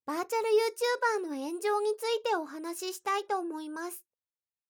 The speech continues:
私が炎上したとか、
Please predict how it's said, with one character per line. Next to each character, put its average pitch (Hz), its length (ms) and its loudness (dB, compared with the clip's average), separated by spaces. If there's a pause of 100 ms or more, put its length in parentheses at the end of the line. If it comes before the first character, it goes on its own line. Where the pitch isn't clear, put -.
(800)
私 392 380 -2
が 440 180 0 (240)
炎 392 100 0
上 415 240 2
し 415 80 -10
た 415 140 0
と 415 140 -4
か、 320 260 -6